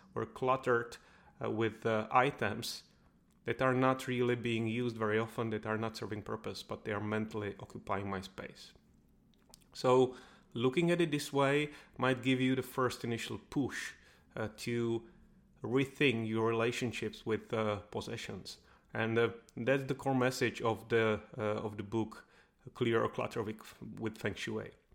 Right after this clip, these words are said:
So you can, you can pick it up, look into that. Mainly this one is for motivation. But, um,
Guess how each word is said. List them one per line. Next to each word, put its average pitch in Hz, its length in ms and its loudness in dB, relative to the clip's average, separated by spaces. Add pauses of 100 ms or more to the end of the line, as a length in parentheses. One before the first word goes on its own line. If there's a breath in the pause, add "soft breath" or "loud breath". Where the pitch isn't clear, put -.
(440 soft breath)
So 131 320 2 (360)
you 131 180 2
can, 147 260 2
you 135 80 2
can 139 160 2
pick 127 180 -6
it 127 60 0
up, 123 180 0
look 123 160 -2
into 123 220 -2
that. 120 300 0 (360 loud breath)
Mainly 127 380 4
this 127 240 2
one 123 160 2
is 113 80 -2
for 113 140 -6
motivation. 104 720 -6 (1040)
But, 117 300 2
um, 123 220 4